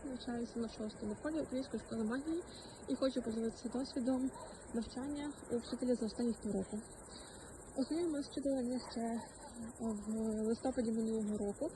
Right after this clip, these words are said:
Е, скинув мені відео тато про християнство, про релігію і дуже багато чого ще іншого. І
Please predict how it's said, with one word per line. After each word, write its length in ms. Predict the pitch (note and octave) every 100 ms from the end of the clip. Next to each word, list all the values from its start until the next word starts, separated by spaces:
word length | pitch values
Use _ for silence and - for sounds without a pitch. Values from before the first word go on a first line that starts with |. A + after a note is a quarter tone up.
| - - - -
Е, 140 | G#3+ -
скинув 260 | C4+ C4 A#3
мені 200 | A3+ A3
відео 260 | G#3+ G3+
тато 360 | B3 D#4+ F4 D#4+ -
про 380 | A#3 A#3 A#3 A#3 -
християнство, 760 | B3+ - A#3 E4 - D4 D4 - - - - - -
про 120 | B3
релігію 600 | A3+ A3+ D#4+ D#4 C#4 C#4 - - -
і 300 | - C4+ C4+
дуже 220 | A3 A3+ A3
багато 320 | A3 G#3+ G#3
чого 180 | G#3+ G#3+
ще 140 | -
іншого. 420 | D4 E4+ - C#4+ - - - - - - - - -
І 400 | C4 B3+ B3+